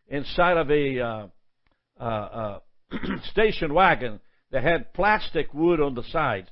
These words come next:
It's a big old Ford station wagon. It carried the whole family. Now, as I, when I arrived in Athens, I went to, uh, uh, uh, admissions office right there on, uh, uh,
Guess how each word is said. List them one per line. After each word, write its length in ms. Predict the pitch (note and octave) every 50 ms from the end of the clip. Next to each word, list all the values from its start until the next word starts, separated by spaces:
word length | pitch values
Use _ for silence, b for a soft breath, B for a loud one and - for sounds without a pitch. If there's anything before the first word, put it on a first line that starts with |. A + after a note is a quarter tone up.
| - - _
It's 80 | _ -
a 40 |
big 320 | F2+ - - A3 A3 G3 F3
old 220 | F3+ F3 E3 - - -
Ford 260 | F3 F#3 F3+ F3 -
station 400 | - - F3+ F3 D#3+ - - C#3+
wagon. 300 | D3 E3 E3+ D#3+ C#3 C3 - - - _ _ _
It 140 | - C#3 -
carried 280 | - F#3+ F#3+ F3+ E3 D3+
the 60 | C#3+
whole 180 | D3+ G3 F#3 D3
family. 440 | - F#3 E3+ D3 A#2+ G2 E2+ E2 - _ _ _ _ _ _ _ _ _ _ _ _ _ -
Now, 220 | C#3+ E3 D#3+ D3+
as 100 | C3 C#3+
I, 120 | G3 G#3 E3+
when 160 | D3 E3+ E3+
I 160 | D#3+ D#3+ D#3+
arrived 300 | D#3 G3 A3+ A3+ F3+ D#3+
in 100 | E3+ E3
Athens, 320 | - G#3+ - - D#3 B2
I 100 | D#3+ D3+
went 260 | D3+ F3+ A3+ A3 - -
to, 220 | - F3 D3 C3 - - - - - _ _ _ _ _ _ -
uh, 40 | C3+
uh, 600 | C#3 C3 A#2+ A#2 G#2+ - C3 B2 A#2 G#2 G2 F2+ - - _ _ _ -
uh, 220 | A#2 A2 G2+ G2 G2 E2+ _ _ _ _ _ _ _ _ _ _ _ _ _ _ _ _ - - -
admissions 580 | E3 F3+ - G3 B3 C4 G#3 - G3 E3+ - E3
office 400 | F#3 F#3+ F3 - F3+ F3 D#3+ A#2 - - - - - _ _ _ _ _
right 260 | - C#3 F3+ F#3 F3+ -
there 260 | F3+ F3+ F3 D#3+ D3+
on, 240 | C#3+ C3+ C3 B2+ B2+
uh, 260 | B2+ B2 A#2 A2 G#2 - - - _ _ _ _ _ _ _ -
uh, 320 | G#2+ A2 A2 G#2+ G#2